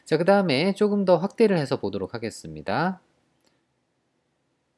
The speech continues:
자, 이번에는 여기를 보시게 되면 노트를 선택을 했을 때, 자, 점들이 이렇게 나오는 걸 보실 수가 있을 거예요.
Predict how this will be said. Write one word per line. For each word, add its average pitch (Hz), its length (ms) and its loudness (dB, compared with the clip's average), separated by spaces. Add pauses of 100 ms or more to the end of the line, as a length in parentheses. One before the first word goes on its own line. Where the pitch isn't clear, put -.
(2250)
자, 165 100 2
이번에는 180 580 2
여기를 156 180 4
보시게 143 260 -2
되면 135 320 -2
노트를 160 320 -2
선택을 240 400 0
했을 185 260 -2
때, 139 440 0 (320)
자, 92 240 -2
점들이 208 560 2
이렇게 117 260 0
나오는 90 300 -6
걸 120 100 -6
보실 101 260 -12
수가 - 220 -8
있을 82 220 -10
거예요. 78 400 -8